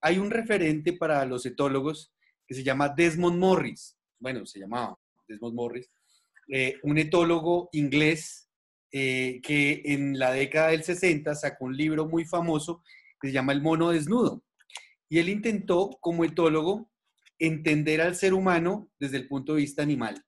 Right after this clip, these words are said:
Entonces, ya no era como, como algo separado de la naturaleza, sino que era parte de esa naturaleza. Y en el ochenta y dos, eh, bueno, el, el mono desnudo fue un éxito total de taquilla. O sea, retrataba al, al,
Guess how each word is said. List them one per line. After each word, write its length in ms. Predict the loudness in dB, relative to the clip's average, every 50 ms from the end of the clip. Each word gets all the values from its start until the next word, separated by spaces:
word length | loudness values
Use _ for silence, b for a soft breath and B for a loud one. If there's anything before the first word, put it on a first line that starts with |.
| _ _ _ -20 -20 _ _ _ _ -20 -20 _ _
Entonces, 520 | -14 -10 -6 -6 -4 -4 -4 -6 -8 -10 -6
ya 180 | -2 0 0 2
no 120 | 2 2
era 220 | 2 2 2 0 0
como, 560 | -2 0 0 0 0 0 0 -2 -4 -4 -8
como 240 | -8 -6 -2 -2 -2
algo 240 | -2 -2 -2 -4
separado 480 | -4 -4 -4 -2 0 0 2 2 2 2
de 60 | 2 2
la 80 | 0
naturaleza, 580 | 0 -2 -2 -2 -2 0 0 -2 -2 -4 -4 -4
sino 380 | -4 -4 -4 -4 -6 -6 b b b b b b _ _
que 120 | -6 -2 0
era 200 | 0 0 2 2
parte 640 | 4 4 4 4 2 0 -2 -2 -2 -4 -6 -12 _ _ _ -4
de 140 | -2 -2
esa 160 | -2 -2 -4 -4
naturaleza. 640 | -4 -4 -6 -6 -6 -6 -6 -6 -8 -12 -14 -18 _ _ _ _ b b b b b b b _
Y 120 | -2 2 2
en 80 | 2
el 120 | 4 2 2
ochenta 380 | 2 0 0 -2 0 0 0 0
y 80 | 2
dos, 460 | 2 4 4 4 2 0 -4 -14 -18 _ _ _ _ _ _ _
eh, 180 | -14 -12 -12 -10
bueno, 200 | -8 -6 -4 -4
el, 140 | -6 -6 -8
el 100 | -10 -10
mono 240 | -8 -6 -4 -2 -2
desnudo 580 | -2 -2 -2 -4 -4 -4 -2 -2 -2 -4 -6 -8 _
fue 120 | -8 -6
un 120 | -6 -4 -4
éxito 400 | -6 -6 -6 -8 -8 -6 -8 -8
total 500 | -8 -8 -8 -4 -4 -4 -4 -4 -8 B B B B B _ _
de 100 | -12 -10
taquilla. 580 | -8 -6 -6 -6 -6 -8 -10 -8 -8 -8 -8 -10
O 40 | -8
sea, 180 | -4 -2 -2 0
retrataba 800 | 0 -2 -2 -2 -2 -2 -2 0 0 2 2 2 2 0 -2 -4 -4
al, 220 | -4 -2 -2 -4
al, 240 | -4 -4 -4 -2 -2